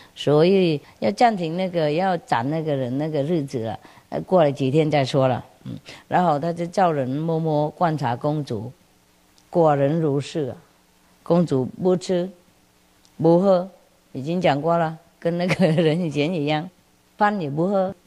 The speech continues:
茶也不吃，嗯，<laughs> 好几天瘦下去了，又生病了。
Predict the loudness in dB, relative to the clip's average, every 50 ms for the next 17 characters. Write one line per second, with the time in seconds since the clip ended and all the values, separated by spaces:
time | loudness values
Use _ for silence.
0 | _ _ _ 0 2 2 2 2 0 0 -2 -4 -2 -2 -2 -2 -2 -4 -10 -20
1 | -20 -20 -20 -20 -18 -14 -12 -12 -12 -12 -16 _ _ _ _ _ _ _ _ _
2 | _ _ _ _ _ _ -20 -18 -16 -16 -16 -16 -18 -20 -4 0 0 0 2 0
3 | -2 -2 0 2 0 0 -2 -4 -10 _ -6 0 2 2 4 4 4 2 2 2
4 | 0 0 0 -2 -4 -8 _ _ _ _ _ _ _ 0 0 0 2 4 2 2
5 | 2 2 0 0 -2 -4 -8